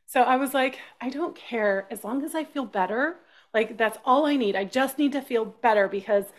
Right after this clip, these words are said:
this, you know," and so I started there, and that's really helped me. And it, you know, one thing after another, I really started expanding my mind. And then I was working with a pranic healer. So this was, you know, several modalities later.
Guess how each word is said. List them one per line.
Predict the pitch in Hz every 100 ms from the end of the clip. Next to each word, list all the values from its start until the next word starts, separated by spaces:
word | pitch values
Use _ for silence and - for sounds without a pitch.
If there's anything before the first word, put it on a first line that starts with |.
| - _ -
this, | 233 220 - -
you | 269
know," | 262
and | - 254
so | - 277
I | 262
started | 262 320 349 415 262
there, | 302 294 240 -
and | 247
that's | 262 - - -
really | 226 262 330 339 339
helped | 294 262
me. | 254 240
And | 233 208
it, | - - - _
you | 240
know, | 214
one | 214 240 320
thing | 320 349 311
after | 262 254 262
another, | 240 262 233
I | 196
really | 185 240 262
started | - 233 233
expanding | 226 - 214 233
my | 254 262
mind. | 240 185 202 -
And | 226 220
then | 214 214 214 - - -
I | 208
was | 220 220 - _
working | 190 175 202
with | 208 -
a |
pranic | 247 - 294 262
healer. | - 202 190 190
So | - 196 185
this | 196 220
was, | 202
you | 220
know, | 208
several | 196 240 220 233
modalities | 214 208 196 196 202 196
later. | 233 320 175 185 202